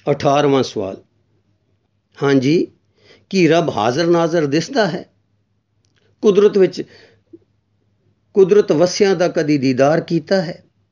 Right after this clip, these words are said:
ਜੇ ਸੁਰਤ ਵੇਚ ਕੇ ਰੋਟੀ ਕਮਾਈ ਜਾ ਰਹੀ ਹੈ,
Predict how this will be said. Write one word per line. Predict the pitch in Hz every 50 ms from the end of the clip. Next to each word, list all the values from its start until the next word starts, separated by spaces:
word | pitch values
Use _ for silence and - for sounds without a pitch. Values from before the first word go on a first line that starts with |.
| _ _ _ _ _ _ _ _ _ _ _ _ _ _ _ _ _ _ _ _ _ _ _ _ _ _ _ _ -
ਜੇ | 127 110 123 143 139
ਸੁਰਤ | - - - 196 196 190 190 170
ਵੇਚ | 135 123 135 160 175 175 -
ਕੇ | - 185 170
ਰੋਟੀ | 147 135 123 117 113 - 165
ਕਮਾਈ | 151 - 147 135 139 147 160 160
ਜਾ | 131 139 139 135
ਰਹੀ | 135 131 127 123
ਹੈ, | 110 117 113 110 - - -